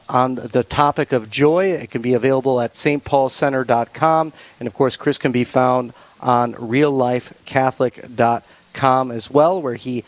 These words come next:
uh, publishes, and you can also see him on E W T N. Uh, Chris, for our listeners, that we live in an age of pre-existing conditions. There's so many of our, uh, of people that I encounter, even in parish life, who say,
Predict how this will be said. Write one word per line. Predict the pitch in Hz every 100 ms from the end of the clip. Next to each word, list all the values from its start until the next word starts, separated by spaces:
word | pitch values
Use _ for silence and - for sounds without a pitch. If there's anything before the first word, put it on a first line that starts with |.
| _ -
uh, | 110
publishes, | - 151 165 165 175 156
and |
you | 139
can | 131
also | 131 123 117
see | - 120
him | 123 117
on | 117 113
E | 123
W | 123 123
T | 110 131 127
N. | 127 127 120 - - -
Uh, | 127 123
Chris, | - 208 196 - - -
for | - 185
our | 170
listeners, | 170 220 220 196 180 170 - - _
that | - 180
we | 180
live | 233
in | 226 185
an | 175
age | 175 180 151
of | 139
pre-existing | - 208 220 190 131 156 - 170 143
conditions. | 147 117 131 117 113 107 -
There's | 135 139 147 -
so | 196
many | 190 180 165
of | 147 135
our, | 135 120 - -
uh, | 131 117 123
of | -
people | - 185 185 175 165
that | 147 131
I |
encounter, | 131 127 151 147 151
even | 147 147 131
in | 117
parish | 120 147 156 -
life, | 139 139 139 - - - -
who | 139
say, | 131 - 131 127